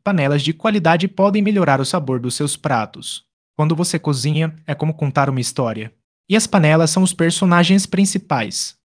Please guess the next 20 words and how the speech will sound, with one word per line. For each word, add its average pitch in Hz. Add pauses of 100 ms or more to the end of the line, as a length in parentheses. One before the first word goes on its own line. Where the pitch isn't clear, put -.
(140)
Ferramentas 135
de 151
preparo 165
que 190
facilitam 175
a 160
cozinha. 175
Utensílios 170
de 143
preparo 165
que 180
todo 214
cozinheiro 160
deve 185
ter 190
quando 190
você 180
entra 156
na 160
cozinha. 135